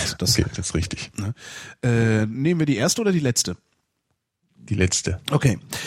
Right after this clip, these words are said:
Speaker 1: Vegetarier, die Fleischersatz mit Fleischgeschmack essen. Inkonsequent? Fragt Melf.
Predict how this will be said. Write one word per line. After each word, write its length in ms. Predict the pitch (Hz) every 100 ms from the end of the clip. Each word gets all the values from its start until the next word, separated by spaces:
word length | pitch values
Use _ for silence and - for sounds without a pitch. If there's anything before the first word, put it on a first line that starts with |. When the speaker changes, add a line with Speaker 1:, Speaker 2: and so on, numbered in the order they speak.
| - - - - _ _ -
Speaker 1:
Vegetarier, 640 | 135 160 165 170 196 180
die 80 | 160
Fleischersatz 640 | - 170 208 160 151 147
mit 100 | 156
Fleischgeschmack 640 | - 151 165 131 - 104 -
essen. 320 | 98 87 90 _ _ _ _ -
Inkonsequent? 680 | 98 98 101 123 143 156 - _ _ _ _ _ _ _ _ _ -
Fragt 400 | - 107 - -
Melf. 500 | 110 117 107 -